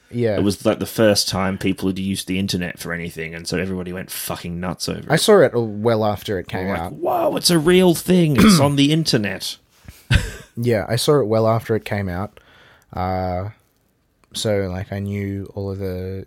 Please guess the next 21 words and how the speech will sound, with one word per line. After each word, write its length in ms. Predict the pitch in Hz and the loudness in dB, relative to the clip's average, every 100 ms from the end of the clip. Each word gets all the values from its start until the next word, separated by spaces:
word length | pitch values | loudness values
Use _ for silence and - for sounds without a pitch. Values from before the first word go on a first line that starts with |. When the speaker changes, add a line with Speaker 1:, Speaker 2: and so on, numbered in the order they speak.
| - | -16
Speaker 1:
the 960 | 101 98 87 85 87 - - - - 65 | -12 -10 -8 -8 -10 -12 -16 -18 -16 -8
shit 280 | - 123 | -4 -4
behind 400 | - 101 107 110 | -4 -6 -4 -2
it, 140 | 107 107 | -2 -4
and 160 | 92 92 | -6 -6
I 220 | 92 92 | -6 -8
was 200 | 92 92 | -8 -10
familiar 380 | - 101 104 98 | -8 -6 -6 -6
with 140 | 98 | -6
all 160 | 95 90 | -6 -8
of 80 | - | -10
the 80 | |
parodies 720 | - - 123 123 113 110 107 - | -10 0 2 4 2 -2 -4 -6
of 200 | 104 107 | -6 -6
it 120 | 104 | -6
and 160 | 98 101 | -8 -10
stuff, 300 | - 98 95 _ - - _ | -8 -8 -8 _ -20 -20 _
but 80 | 104 | -4
I 40 | 98 | -2
still 260 | - 117 110 | -2 -2 -4
found 840 | - - 110 107 107 107 104 98 | -8 -6 -2 -2 -2 -4 -6 -8